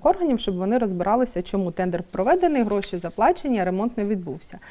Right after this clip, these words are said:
Е, у системі Прозоро можна шукати як за номером школи, як там за адресою, так і за територіальним відділом. Бо, е, дуже проблемний,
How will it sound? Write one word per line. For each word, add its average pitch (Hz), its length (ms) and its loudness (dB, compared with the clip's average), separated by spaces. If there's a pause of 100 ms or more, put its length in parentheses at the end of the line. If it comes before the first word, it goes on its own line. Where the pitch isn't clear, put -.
(420)
Е, 196 120 2
у 208 140 4
системі 381 380 6
Прозоро 349 440 6
можна 285 300 4
шукати 254 480 6
як 226 240 6
за 214 120 4
номером 196 400 2
школи, 262 460 4
як 196 160 4 (120)
там 170 260 -6
за 202 180 0
адресою, 226 540 2
так 254 240 2
і 220 160 0
за 208 100 0
територіальним 226 600 2
відділом. 160 480 -2 (120)
Бо, 220 160 0 (420)
е, 190 220 6
дуже 254 760 4 (360)
проблемний, 180 760 2